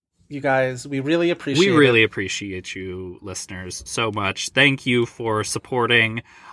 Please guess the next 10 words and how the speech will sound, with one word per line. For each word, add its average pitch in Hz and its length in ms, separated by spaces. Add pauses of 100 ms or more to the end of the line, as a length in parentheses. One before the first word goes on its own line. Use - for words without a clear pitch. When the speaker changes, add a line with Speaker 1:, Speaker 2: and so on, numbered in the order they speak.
(120)
Speaker 2:
our 107 500
wild 123 640
endeavor, 101 1000 (360)
um, 104 340
and 113 240
our, 110 540
um, 113 480
lunacy 135 1040
and, 131 640
uh, 135 340